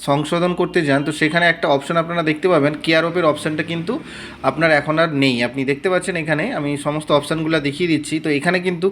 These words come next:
কেয়ার অফ দিয়ে আপনি যে আগে বাবার নাম বা স্বামীর নাম বসিয়ে দিতেন, সেই অপশনটা কিন্তু এখানে আর আপনি দেখতে পাবেন না। তো সেক্ষেত্রে আপনারা কীভাবে এখানে আপনি বাবার নাম, আহ, বা স্বামীর নাম যোগ করবেন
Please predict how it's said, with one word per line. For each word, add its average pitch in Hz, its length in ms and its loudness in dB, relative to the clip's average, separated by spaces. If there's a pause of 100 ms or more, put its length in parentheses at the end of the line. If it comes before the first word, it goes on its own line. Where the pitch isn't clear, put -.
কেয়ার 160 240 4
অফ 170 120 2 (180)
দিয়ে 180 180 4
আপনি 165 240 2
যে 170 100 2
আগে 156 180 4
বাবার 147 300 4
নাম 165 220 0
বা 156 100 4
স্বামীর 147 300 -4
নাম 156 180 -2
বসিয়ে 139 260 0
দিতেন, 165 300 -2 (420)
সেই 170 200 2
অপশনটা 165 500 2
কিন্তু 165 300 -4
এখানে 151 380 0
আর 160 100 4
আপনি 156 240 0
দেখতে 143 280 0
পাবেন 113 300 0
না। 107 200 -10 (300)
তো 139 80 -2
সেক্ষেত্রে 208 440 0
আপনারা 214 260 2
কীভাবে 190 500 4
এখানে 190 260 2
আপনি 185 200 -2
বাবার 156 320 4
নাম, 170 360 0
আহ, 147 140 0
বা 143 340 4
স্বামীর 156 300 -2
নাম 160 260 2
যোগ 147 280 -2
করবেন 156 460 0